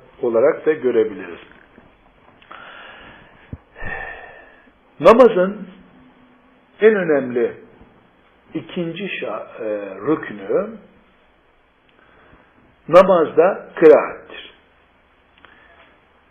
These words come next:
Tek başına kılarken tek başına kılanın, cemaatle kılarken, e, cemaatin temsilcisi olan, cemaatin özü olan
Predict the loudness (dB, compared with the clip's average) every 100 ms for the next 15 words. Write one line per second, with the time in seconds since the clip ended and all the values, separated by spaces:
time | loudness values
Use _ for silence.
0 | _ 2 2 6 4 4 -2 -4 -2 4
1 | 6 6 2 -2 -2 -10 -20 _ 2 2
2 | 4 2 2 -8 -8 -8 -8 -10 -12 -14
3 | -20 _ _ _ _ _ -20 -20 -20 _
4 | 0 2 6 6 4 0 -6 -6 -2 0
5 | 0 -2 -4 -4 -6 -20 _ _ _ _
6 | _ _ -12 -8 -6 -6 2 4 6 4
7 | 4 0 -18 -20 -20 -8 -6 -6 -12 -4
8 | -2 -2 -6 -12 -12 -12 -6 -6 -4 -6
9 | -2 0 2 2 0 -2 -6 -10 -12 -4
10 | -4 2 2 4 4 2